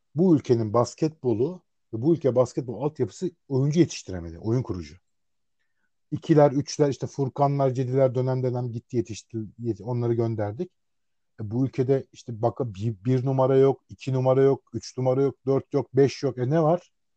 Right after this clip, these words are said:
Bizim milli takımımız, biz Fenerbahçe'yi konuşuyoruz, evet konuşuyoruz ama işte bak Fenerbahçe'ye yerli kim oynayacak diye so-, oynayacak diye soruyoruz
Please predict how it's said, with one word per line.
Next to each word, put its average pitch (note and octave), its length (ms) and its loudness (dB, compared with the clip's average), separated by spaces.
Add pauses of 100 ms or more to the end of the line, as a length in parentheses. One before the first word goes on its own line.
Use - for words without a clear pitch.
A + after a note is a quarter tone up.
(1600)
Bizim A#2 280 -2
milli C3+ 300 0
takımımız, C3+ 640 -2 (360)
biz - 180 -8 (240)
Fenerbahçe'yi C3+ 640 0
konuşuyoruz, C#3 580 0
evet B2 140 2
konuşuyoruz D#3 440 -2
ama F3+ 240 0 (540)
işte B2 160 -6
bak C3+ 220 2
Fenerbahçe'ye D3 640 4
yerli E3 300 6
kim E3 180 4
oynayacak A2+ 480 0
diye G2 100 -6
so-, - 200 -18 (200)
oynayacak G2+ 520 -6
diye F2+ 80 -12
soruyoruz F2 580 -8